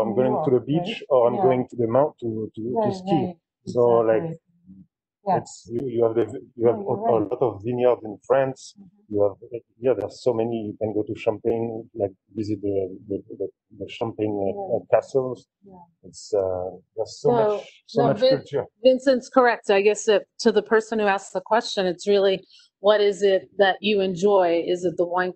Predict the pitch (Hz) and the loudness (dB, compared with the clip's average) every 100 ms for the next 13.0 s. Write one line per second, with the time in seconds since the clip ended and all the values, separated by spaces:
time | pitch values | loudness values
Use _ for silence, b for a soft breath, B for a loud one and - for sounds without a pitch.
0 | - 180 175 185 170 170 170 170 185 175 | -6 -6 -4 -2 0 0 -2 -6 -8 -4
1 | 175 160 156 170 156 160 160 160 175 165 | 0 0 -2 -4 -2 -2 -4 0 0 2
2 | 165 165 165 _ _ _ - 170 165 160 | 2 0 -2 _ _ _ 0 2 2 0
3 | 160 165 - 202 196 196 185 180 202 185 | -2 -2 2 4 4 2 0 0 -2 0
4 | 240 190 143 156 185 175 175 180 185 175 | 0 0 0 -6 -4 -2 0 0 -2 -2
5 | 190 175 156 156 160 160 - 170 - 165 | 0 0 -2 -4 -8 -6 -4 -4 -2 -4
6 | 151 - 160 156 - b - 220 196 226 | -4 -4 -2 -2 -6 b 2 2 4 0
7 | 240 220 220 _ - 214 202 196 190 185 | 2 0 0 _ 0 2 2 2 0 0
8 | - 190 - 208 190 180 185 196 190 160 | 2 -2 -2 -6 -2 0 0 0 0 -2
9 | B B - 190 202 240 220 - 220 214 | B B 4 4 4 0 -2 0 0 4
10 | 214 208 220 - 233 - 285 240 - 247 | 2 2 -4 -2 -2 -2 2 2 2 -4
11 | - _ B B - 262 254 294 247 254 | -4 _ B B 2 2 2 0 2 0
12 | 277 277 277 294 277 - 285 294 - 311 | 0 -2 -2 -2 -2 0 0 -2 -8 -8